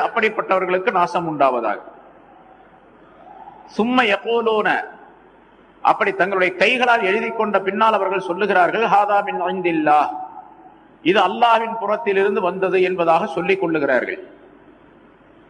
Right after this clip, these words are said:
லியஷ்தரு பிஹி சமனன் கலீலா, ஒரு அற்பமான பொருளை அதற்கு பகரமாக இவர்கள் வாங்குவதற்காக வேண்டி, பொதுமக்களிடத்தில் இருந்து ஏதேனும்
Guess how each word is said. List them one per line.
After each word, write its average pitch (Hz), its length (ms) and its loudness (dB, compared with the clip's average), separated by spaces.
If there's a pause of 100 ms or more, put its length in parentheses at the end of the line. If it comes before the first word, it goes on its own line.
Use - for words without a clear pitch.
(440)
லியஷ்தரு 208 580 2 (120)
பிஹி 208 200 -4 (140)
சமனன் 196 420 0
கலீலா, 139 380 2 (1200)
ஒரு 190 100 4 (120)
அற்பமான 233 540 0 (160)
பொருளை 226 320 -2 (460)
அதற்கு 208 280 0 (120)
பகரமாக 202 460 2 (100)
இவர்கள் 190 340 0
வாங்குவதற்காக 170 720 0 (100)
வேண்டி, 127 240 -2 (1400)
பொதுமக்களிடத்தில் 202 800 0
இருந்து 190 300 -2 (1000)
ஏதேனும் 220 440 0